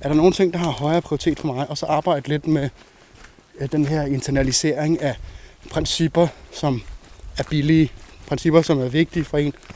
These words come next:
og som er billige. Hvis man får ligesom omlagt lidt sin, sin principielle indstilling til tilværelsen, især omkring bolig, øh, og, og transport,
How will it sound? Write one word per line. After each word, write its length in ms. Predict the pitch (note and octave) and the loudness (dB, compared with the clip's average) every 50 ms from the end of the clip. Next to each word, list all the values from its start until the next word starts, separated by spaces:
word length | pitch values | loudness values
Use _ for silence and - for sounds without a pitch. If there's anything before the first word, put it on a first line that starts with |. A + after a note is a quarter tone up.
| - - - - - | -14 -14 -12 -12 -10
og 80 | - C#3 | -8 -6
som 180 | - D3+ C3 B2+ | -2 -2 -2 -2
er 40 | |
billige. 440 | B2+ - B2+ C3 B2 C3 C#3 C#3 A#2 - - - - - - - - - - - - - - - - - - - - - - - - - - - - - | -2 -4 -4 -4 -2 -2 -2 -2 -2 -2 -2 -2 -4 -6 -8 -10 -10 -10 -10 -10 -10 -10 -10 -10 -10 -12 -14 -14 -16 -18 -20 -20 -20 -20 -20 -16 -6 -2
Hvis 140 | E3+ D#3+ | 0 4
man 140 | G3 F#3 F3+ | 6 6 6
får 260 | - - F3 D3+ D3+ | 6 4 0 0 0
ligesom 300 | D#3+ F3 F#3 G#3 A3 F#3+ - - | -2 -4 -2 0 0 0 4 6
omlagt 440 | F3 G3 G#3+ G#3+ G#3+ F#3 D#3+ - | 8 8 8 6 4 4 2 2
lidt 160 | E3 E3 D#3 - | 2 0 2 0
sin, 300 | - - E3 D3 B2+ - - - - - - - - - - - - - - - - - | 0 0 0 0 -2 -2 -6 -12 -12 -12 -14 -14 -18 -20 -20 -20 -20 -18 -18 -18 -12 -10
sin 100 | - C#3+ | -8 -8
principielle 520 | - - D3 C3 C3 C3 - F3+ F3+ E3+ | -6 -6 -6 -6 -6 -2 0 2 4 4
indstilling 360 | D#3+ D#3+ D#3 - F3 D3+ C#3+ C#3+ | 4 2 2 2 0 0 0 -2
til 100 | D3 B2+ | -4 -4
tilværelsen, 560 | - D#3 E3 D#3 D#3 B2+ B2+ B2 - D3+ C#3 | -2 0 0 2 0 0 0 -2 -2 -2 -2
især 240 | D3 - - A3 - | -2 0 0 0 2
omkring 360 | - D#3+ - - E3 D3+ C3 | 0 0 0 0 -2 -2 0
bolig, 420 | - D3 D3 C#3+ D3 D#3 F3 E3 - - - - - - - - - | 0 2 2 4 4 2 2 0 0 -4 -14 -16 -18 -20 -18 -10 -6
øh, 160 | D3+ C#3+ C#3 C3 | -4 -4 -4 -2
og, 300 | C#3 C#3 C3+ B2+ B2 - | -2 0 0 -2 -2 -4
og 100 | C3 A#2+ | -8 -8
transport, 580 | - - B2 - - - - E3 F3 G3+ G#3 | -8 -8 -10 -10 -8 -2 2 4 6 6 6